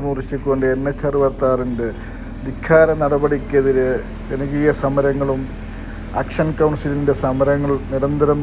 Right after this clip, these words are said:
നടന്നുകൊണ്ടിരിക്കുന്ന ഈ വേളയിൽ ഇന്ന് രാവിലെ കിട്ടിയ ഒരു ഗുഡ് ന്യൂസ്, നമ്മുടെ ജില്ലാ കളക്ടർ നമ്മ നേതൃത്വത്തിൽ എം എൽ എമാരും എല്ലാവരും കൂടിയിട്ടൊരു യോഗം വിളിച്ചു ചേർത്തിട്ടുണ്ട്. അപ്പോൾ സമരപ്പന്തലിൽ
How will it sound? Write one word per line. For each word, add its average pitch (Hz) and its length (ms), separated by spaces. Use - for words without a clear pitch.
നടന്നുകൊണ്ടിരിക്കുന്ന 135 840
ഈ 131 40
വേളയിൽ 127 440
ഇന്ന് 170 260
രാവിലെ 156 420
കിട്ടിയ 156 300
ഒരു 156 160
ഗുഡ് 143 260
ന്യൂസ്, 156 280
നമ്മുടെ 147 300
ജില്ലാ 151 260
കളക്ടർ 156 380
നമ്മ 143 240
നേതൃത്വത്തിൽ 139 680
എം 135 100
എൽ 147 80
എമാരും 143 340
എല്ലാവരും 139 380
കൂടിയിട്ടൊരു 131 500
യോഗം 123 300
വിളിച്ചു 120 340
ചേർത്തിട്ടുണ്ട്. 117 680
അപ്പോൾ 131 240
സമരപ്പന്തലിൽ 151 680